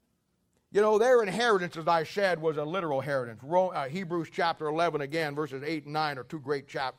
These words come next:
two great verses, or three great verses, eight, nine, and ten. And here's what it says. It says, "By faith, Abraham, when he was called to go out into a place which he could, we should rec-, uh,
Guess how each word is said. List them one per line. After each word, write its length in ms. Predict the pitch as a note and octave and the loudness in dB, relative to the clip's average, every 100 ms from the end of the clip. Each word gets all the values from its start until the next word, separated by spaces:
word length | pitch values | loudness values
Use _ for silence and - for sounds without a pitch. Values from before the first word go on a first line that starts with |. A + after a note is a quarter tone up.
| _ | _
two 120 | D#3 | -10
great 240 | C#3 C#3 | -6 -6
verses, 380 | - C#3+ A#2 A2 | -6 -8 -10 -18
or 60 | A#2+ | -18
three 160 | - D#3 | -14 -12
great 220 | B2+ A2+ | -12 -12
verses, 320 | A2+ G2 F#2+ _ _ _ _ _ _ _ _ _ _ _ | -16 -16 -20 _ _ _ _ _ _ _ _ _ _ _
eight, 180 | C#3 C3+ | -14 -12
nine, 220 | C3+ A2+ | -12 -14
and 100 | F2+ | -14
ten. 220 | D3 A2 F#2+ _ _ _ _ _ _ _ _ _ | -16 -16 -18 _ _ _ _ _ _ _ _ _
And 80 | D3+ | -6
here's 200 | G#3 G3+ | -6 -2
what 140 | F3+ D#3 | -4 -4
it 100 | B2 | -6
says. 260 | D3+ F#2 - _ _ _ _ _ _ _ _ _ _ _ _ _ | -8 -8 -12 _ _ _ _ _ _ _ _ _ _ _ _ _
It 140 | - D#3 | -8 -2
says, 160 | E3 | -2
"By 260 | B2+ E3+ G3+ | 0 0 0
faith, 440 | - F3 A#2+ - _ _ - | -2 -4 -4 -12 _ _ -10
Abraham, 520 | F3 C#3+ C3 A#2+ E2+ D#2 _ _ _ _ _ _ _ _ - | -8 -6 -8 -10 -18 -20 _ _ _ _ _ _ _ _ -10
when 140 | D3+ | -8
he 60 | D3 | -6
was 180 | C3+ C3+ | -8 -8
called 400 | F3 E3 E3 D3+ | -2 0 0 -4
to 80 | |
go 260 | D3 D3+ D#3+ | -4 -2 0
out 260 | D#3 E3 - _ | 0 -2 -6 _
into 220 | D#3+ D#3 | -8 -6
a 60 | E3 | -6
place 420 | E3 D3+ B2+ - | -6 -8 -8 -10
which 160 | B2+ A#2 | -16 -14
he 100 | B2 | -14
could, 240 | B2+ B2 - _ _ - | -14 -14 -18 _ _ -12
we 120 | C3+ | -12
should 220 | D3 C3 | -10 -12
rec-, 240 | B2 - _ - | -14 -16 _ -12
uh, 260 | B2+ A#2 | -10 -10